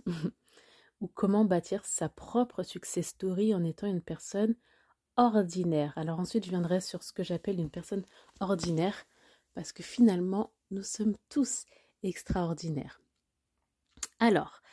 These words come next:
comment va se dérouler ce podcast ? Je vais commencer par, euh, justement, euh, parler de la première étape. La première étape du succès. Je vais expliquer également, ben, pourquoi,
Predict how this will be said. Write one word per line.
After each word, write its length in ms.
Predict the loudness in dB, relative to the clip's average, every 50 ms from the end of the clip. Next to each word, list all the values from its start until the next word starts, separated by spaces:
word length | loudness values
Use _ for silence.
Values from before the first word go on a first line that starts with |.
| -20 -20 -20 -20 -20 _ _ 2
comment 280 | 6 8 10 10 10
va 120 | 8 6 4
se 60 | 4
dérouler 480 | 2 -2 -2 0 0 0 2 2 2 2
ce 180 | 2 0 -4
podcast ? 580 | -4 -2 -4 -6 -6 -6 -4 -2 -2 -2 -2 -4
Je 80 | -4
vais 80 | -4 -2
commencer 460 | -2 -2 -2 -2 -2 0 0 0 0
par, 300 | 0 -2 -4 -4 -2 0
euh, 200 | 0 0 0 -2 -4 _ _ _ _ _ _
justement, 760 | -14 -10 -8 -8 -6 -2 0 0 2 4 4 4 2 2 2
euh, 460 | 2 2 2 0 0 -2 -4 -6 -6 -10 -12 _ _ _
parler 300 | -6 -4 0 2 2 2
de 100 | 4 2
la 120 | 2 0 0
première 600 | -4 -10 -10 -2 4 6 8 8 8 6 4 0
étape. 420 | -6 -6 -6 -10 -10 -10 _ -20 _ _ _ _ _ _ _ _ _ _ -8
La 120 | -8 -8
première 460 | -8 -10 -4 2 6 8 8 8 8
étape 300 | 4 0 0 -2 -2 -2
du 100 | -4 -8
succès. 500 | -10 -10 -12 -14 -12 -8 -6 -6 -6 -6 -8 _ _ _ _ _ -20 -20 -20 _ _ _
Je 120 | -14 -4 0
vais 180 | 2 2 2 2
expliquer 580 | 0 -6 -6 -8 -10 -10 -12 -6 0 2 4
également, 480 | 4 4 2 2 2 2 2 2 2 2
ben, 280 | 2 2 0 -2 -2 -6 -10 _ _ _ _ _ _ _ _ _ _ _ _ _ _ _ _ _ -20 _
pourquoi, 600 | -6 -6 -6 -6 -8 -6 2 4 6 6 6 4